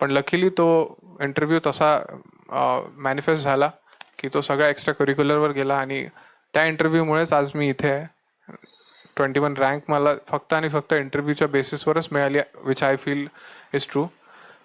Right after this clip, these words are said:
त्यामुळे तुम्हाला पुढे जाताना मी हेच सांगेल की, अ, believe, अ, तुमच्या युनिक कॅरेक्टरिस्टिक, तुमच्या युनिक पर्सनॅलिटीवर विश्वास ठेवा. तुम्हाला जे वाटते ते करा rather than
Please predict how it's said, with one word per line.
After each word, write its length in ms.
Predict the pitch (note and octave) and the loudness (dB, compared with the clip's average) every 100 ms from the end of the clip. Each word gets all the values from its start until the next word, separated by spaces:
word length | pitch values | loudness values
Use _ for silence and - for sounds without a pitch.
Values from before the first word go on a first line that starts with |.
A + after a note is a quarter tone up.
| _ | _
त्यामुळे 400 | D3 D#3+ E3+ F3+ E3+ E3 _ _ _ | 0 2 2 2 -2 -10 _ _ _
तुम्हाला 300 | D3 D#3 D#3+ | -2 2 0
पुढे 320 | D#3+ C#3+ C#3+ | 0 2 2
जाताना 380 | D3+ D3+ D#3 D#3 | 2 2 0 -4
मी 180 | D#3+ D3+ | -4 -2
हेच 180 | C#3 - | -2 -4
सांगेल 300 | C#3 C3+ E3 - _ - | -4 -2 -6 -10 _ -8
की, 300 | C#3 C3+ C3+ | -2 0 2
अ, 100 | C3+ C3+ C3 C3 _ _ _ _ _ _ _ D#3+ | 4 2 0 -6 _ _ _ _ _ _ _ -4
believe, 460 | C#3 C#3 D#3+ E3 E3+ _ - | 0 2 2 2 -2 _ -4
अ, 200 | C3+ C3+ C3 | -2 -2 -2
तुमच्या 380 | C#3+ C3 D3+ D3 - | -6 2 2 2 -2
युनिक 400 | C3+ C#3 D#3+ E3 - - | -6 -2 -2 -4 -8 -2
कॅरेक्टरिस्टिक, 600 | C3+ C#3 D3+ D#3 - D3+ - | -2 0 -2 0 -4 -6 -8
तुमच्या 240 | C#3 D3 | -2 0
युनिक 200 | C3+ D3 - | 0 -2 -2
पर्सनॅलिटीवर 720 | C#3+ - C#3 C#3 D3 D3 C#3+ | -2 -2 -4 -2 -2 0 0
विश्वास 360 | B2+ D3+ C#3+ | 0 -2 -2
ठेवा. 200 | - C#3 D#3 _ _ - - - - _ - | 0 -2 -2 _ _ -20 -20 -20 -20 _ -6
तुम्हाला 300 | C#3 D3 E3+ | 0 2 2
जे 120 | F3 | 4
वाटते 360 | E3 C#3+ - D#3 | 2 2 0 0
ते 180 | D3+ | 0
करा 360 | D3+ C#3+ D3 C#3 | 0 2 2 2
rather 160 | C#3 C#3+ | 2 0
than 220 | C#3+ | -2